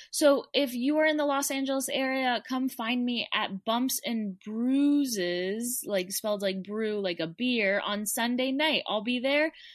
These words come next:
I'm gonna be watching the show. So come say hi to me. I really liked it when you said hi the other times.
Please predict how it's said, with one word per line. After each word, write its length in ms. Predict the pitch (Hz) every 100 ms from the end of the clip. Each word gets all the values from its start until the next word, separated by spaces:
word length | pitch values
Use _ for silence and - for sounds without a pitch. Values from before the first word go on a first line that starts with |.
| -
I'm 100 | 208
gonna 100 | 208
be 160 | 202 208
watching 600 | 240 285 320 311 302 294
the 100 | 302
show. 420 | 240 190 180 180
So 180 | 226 226
come 400 | 269 277 277 254
say 200 | - 294
hi 180 | 285 339
to 80 | 277
me. 180 | 233
I 100 | 175
really 320 | 240 247 254 254
liked 260 | 254 254
it 100 | 254
when 120 | 254
you 80 | 262
said 200 | 254 262
hi 160 | 254 262
the 140 | 277
other 160 | 294 277
times. 420 | 233 226 247